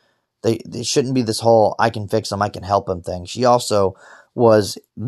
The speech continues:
same with me, like, "He needs help," but we weren't the people that should have helped him. But at the same time, nobody else was gonna even lend a hand, 'cause he won't help himself. He refuses to, basically.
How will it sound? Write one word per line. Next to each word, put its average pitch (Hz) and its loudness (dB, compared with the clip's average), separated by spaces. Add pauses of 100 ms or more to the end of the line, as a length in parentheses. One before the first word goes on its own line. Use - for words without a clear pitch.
(160)
same 110 0
with 110 -6
me, 156 -2
like, 92 0 (260)
"He 107 -10
needs 98 -8
help," 120 4 (180)
but 98 -4
we 113 0
weren't 101 -4
the 98 -12
people 95 -10
that - -10
should 90 -12
have 90 -16
helped 85 -10
him. 98 -18 (640)
But 104 0
at 98 -6
the 104 -12
same 104 -6
time, 104 -2
nobody 107 0
else 98 0
was 98 -16
gonna 95 -4
even 90 -10
lend 101 -2
a 90 -2
hand, 90 -10 (1000)
'cause 85 -2
he 98 -2
won't 104 2
help 92 -2
himself. 80 -6
He 101 -8
refuses 90 -6
to, 85 -12
basically. 87 -12